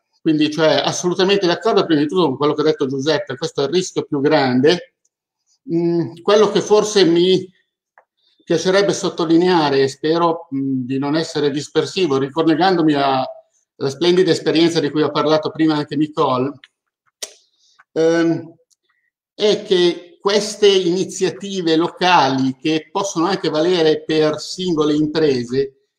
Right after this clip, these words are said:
in realtà non sono supportate da una strategia generale. Cioè, a livello di politica generale del paese non c'è,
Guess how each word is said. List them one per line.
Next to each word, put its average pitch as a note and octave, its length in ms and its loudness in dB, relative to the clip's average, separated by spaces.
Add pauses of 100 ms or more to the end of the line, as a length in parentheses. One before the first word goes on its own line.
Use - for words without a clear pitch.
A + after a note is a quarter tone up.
(140)
in E3+ 100 0
realtà G3 380 2
non F3+ 240 2
sono E3+ 400 0
supportate E3+ 880 -2
da C#3 80 -2
una D#3 180 2
strategia D3+ 640 -2
generale. B2 720 -4 (760)
Cioè, D3 160 -2
a C#3 120 0
livello E3+ 460 4
di D#3+ 280 -4
politica D3+ 720 -2
generale D3+ 680 2
del C#3 240 -2
paese C3 560 -2
non D3+ 180 -2
c'è, E3 360 0